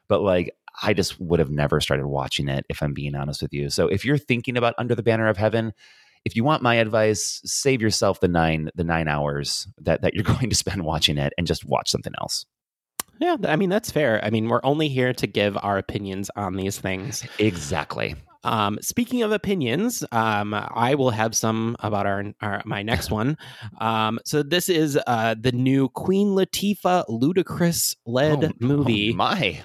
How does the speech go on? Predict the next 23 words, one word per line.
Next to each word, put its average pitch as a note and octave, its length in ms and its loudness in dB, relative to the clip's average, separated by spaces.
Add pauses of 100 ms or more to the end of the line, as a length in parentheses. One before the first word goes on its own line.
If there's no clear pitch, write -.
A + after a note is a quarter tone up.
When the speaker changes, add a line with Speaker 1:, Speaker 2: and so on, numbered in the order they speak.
(180)
Speaker 2:
called A#2+ 520 0 (100)
End F3+ 260 2
of F3 120 0
the F3 100 0
Road C3+ 560 2
Speaker 1:
<laughs> - 40 -2
Oh, - 60 2 (320)
Speaker 2:
on G#2+ 60 2
Speaker 1:
boy. A#2+ 340 2
Speaker 2:
Netflix. - 380 -12 (460)
Um, A#2 440 2
this E3 240 0
was C4+ 140 0
kind B3 260 0
of A3+ 220 0
unceremoniously B2 1200 2
put - 220 -4
on A2 200 2
Netflix. - 720 -4
Uh, A2+ 360 2 (300)
I, C#3 100 -4 (100)
I, C#3+ 80 -2 (120)
I C3 180 -2